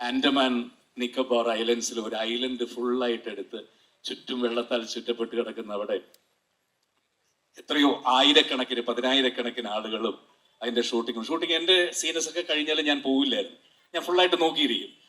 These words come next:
പ്രത്യേകിച്ച്, ആ, സൂര്യ സാറൊക്കെ എടുക്കുന്ന ഒരു പെയിൻ, ഒരു സിനിമയ്ക്ക് വേണ്ടിയിട്ട് സൂര്യയൊക്കെ എടുക്കുന്ന പെയിൻ എന്ന് പറയുന്നത്,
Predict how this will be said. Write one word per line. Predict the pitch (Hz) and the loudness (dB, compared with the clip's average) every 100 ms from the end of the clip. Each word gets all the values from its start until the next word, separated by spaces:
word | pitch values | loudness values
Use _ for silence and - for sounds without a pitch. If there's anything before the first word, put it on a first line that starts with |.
| _ _ _ - | _ _ _ -8
പ്രത്യേകിച്ച്, | - 185 180 185 185 160 147 - - _ - | 6 8 8 8 8 8 4 -10 -20 _ -8
ആ, | 123 120 117 117 - - _ _ _ _ _ _ _ | -2 -2 -2 -6 -18 -20 _ _ _ _ _ _ _
സൂര്യ | - - - 180 185 196 180 180 | -6 -2 0 4 6 6 4 2
സാറൊക്കെ | - - 156 147 | -2 -2 -2 -4
എടുക്കുന്ന | 135 139 - - 147 | -4 -4 -2 -4 2
ഒരു | 131 | 2
പെയിൻ, | 120 - 143 143 151 123 104 | 2 -2 0 2 4 0 -4
ഒരു | 98 | -6
സിനിമയ്ക്ക് | - 120 123 131 131 | -6 -4 -4 -4 -4
വേണ്ടിയിട്ട് | 120 113 113 110 | -4 -4 -10 -10
സൂര്യയൊക്കെ | - 110 117 120 | -8 -4 -4 -4
എടുക്കുന്ന | 120 123 123 | -6 -6 -6
പെയിൻ | 120 - 135 131 | -8 -2 0 0
എന്ന് | 135 | -2
പറയുന്നത്, | 110 101 95 92 | -2 -4 -6 -8